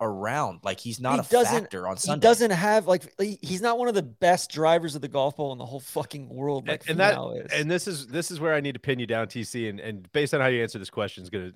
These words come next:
Speaker 3: gonna tell me a lot about your intentions here. He, he enters the final round five back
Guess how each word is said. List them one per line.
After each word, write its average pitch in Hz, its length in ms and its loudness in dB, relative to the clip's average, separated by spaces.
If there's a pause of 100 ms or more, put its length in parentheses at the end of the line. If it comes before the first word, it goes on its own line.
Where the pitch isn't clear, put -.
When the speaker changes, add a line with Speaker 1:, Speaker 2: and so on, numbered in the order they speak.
Speaker 3:
gonna 107 140 -4
tell 113 180 -6
me 101 80 -6
a 92 40 -6
lot 95 200 0
about 95 160 -2
your 90 100 -6
intentions 85 460 -16
here. 85 240 -16 (880)
He, 156 260 -4
he 151 160 2
enters 175 360 4
the 151 80 -4
final 175 280 6
round 156 220 6
five 139 380 2
back 113 440 -2